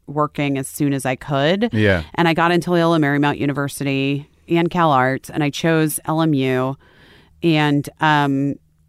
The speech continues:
Speaker 1: and just, like, just, I just knew, like, I just knew that I needed to do it.
Speaker 2: Right.
Speaker 1: And the timing was really great because it was nineteen ninety-seven,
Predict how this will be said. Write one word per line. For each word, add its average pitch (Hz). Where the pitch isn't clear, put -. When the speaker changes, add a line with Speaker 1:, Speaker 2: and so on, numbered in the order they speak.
Speaker 1:
and 175
just, -
like, 175
just, -
I 190
just 180
knew, 170
like, 185
I 202
just 180
knew 180
that 156
I 156
needed 147
to 147
do 143
it. -
Speaker 2:
Right. 95
Speaker 1:
And 226
the 254
timing 262
was 254
really 214
great 170
because 160
it 170
was 160
nineteen 165
ninety-seven, 156